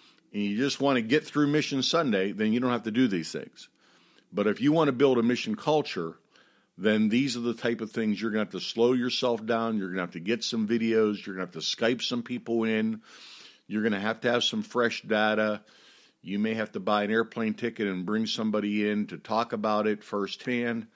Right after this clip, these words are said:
But that's a building mentality, and that's what we have to have. So let's talk about,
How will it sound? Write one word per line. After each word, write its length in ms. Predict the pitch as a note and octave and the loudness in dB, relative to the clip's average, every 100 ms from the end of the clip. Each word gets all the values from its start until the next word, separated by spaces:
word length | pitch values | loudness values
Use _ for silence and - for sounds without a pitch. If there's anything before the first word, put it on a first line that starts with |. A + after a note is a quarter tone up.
| _ - - - - _ _ | _ -20 -20 -20 -20 _ _
But 360 | F#2+ A2 A2 - _ _ _ _ _ _ - | -4 2 2 0 _ _ _ _ _ _ -20
that's 500 | - G2 B2 C3+ B2 | -8 4 4 4 0
a 60 | |
building 560 | G#2+ G2 C3 B2+ A2+ G#2 | 0 6 6 6 4 2
mentality, 760 | G2 F#2+ F#2 F#2+ C#2+ B1+ - - - | 0 -2 -4 -6 -6 -10 -20 -20 -16
and 340 | F2+ F2+ F2+ F2 | -10 -6 -6 -6
that's 280 | G#2 A2 - | -4 -2 -2
what 120 | A2 | -6
we 160 | G2 F2+ | -6 -8
have 240 | F2+ E2+ | -8 -10
to 100 | F2+ | -10
have. 340 | F2 C#2+ - _ _ _ - - - _ _ | -10 -12 -14 _ _ _ -20 -20 -20 _ _
So 320 | - A2+ A2+ | -2 2 2
let's 360 | A#2+ E3 F3+ - | 4 2 2 0
talk 340 | - D#3+ D#3+ | 0 0 -2
about, 460 | G#2 F2 D#2+ F#2+ | -4 -2 -2 -4